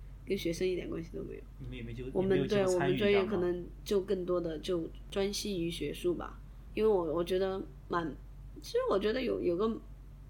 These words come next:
Speaker 1: 蛮让我觉得不太 OK 的地方，就是我们老师就觉得，哦，你学术好，你就优秀。哇，我就觉得，哎，大学来为什么要以学术来，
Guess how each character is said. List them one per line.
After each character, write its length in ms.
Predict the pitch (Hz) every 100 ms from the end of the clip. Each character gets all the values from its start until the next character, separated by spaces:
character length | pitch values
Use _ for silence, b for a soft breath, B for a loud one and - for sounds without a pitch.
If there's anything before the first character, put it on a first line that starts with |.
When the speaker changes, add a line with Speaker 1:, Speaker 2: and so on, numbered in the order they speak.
| - - - - - -
Speaker 1:
蛮 280 | 190 180 170
让 140 | 247 226
我 100 | 175
觉 140 | 175
得 160 | 180 175
不 220 | - -
太 260 | 220 190 202 - - - - - B B B B B B - -
OK 360 | 208 214 240 220
的 100 | 180
地 120 | 185
方， 200 | 175 175
就 60 |
是 200 | 202 208 - - - - -
我 100 | 208
们 160 | 196 240
老 200 | 233 165
师 160 | -
就 180 | 240 226 - - -
觉 140 | - 190
得， 120 | 190
哦， 260 | 196 208 175
你 100 | 170
学 200 | 170 180
术 200 | - 226
好， 320 | 180 - - - - - -
你 80 | 175
就 140 | 190
优 180 | 190 185
秀。 280 | 196 175 - - - - - - - - -
哇， 600 | 294 311 294 247 190 180
我 100 | 190
就 120 | 247
觉 140 | 247 247
得， 180 | 247 247 - - - - - - - - - - -
哎， 140 | 285 262
大 220 | 302 269
学 160 | 226
来 100 | 214
为 100 | 220
什 100 | 247
么 120 | 220 220
要 80 |
以 140 | 202 185
学 200 | - 180
术 180 | - 214
来， 240 | 180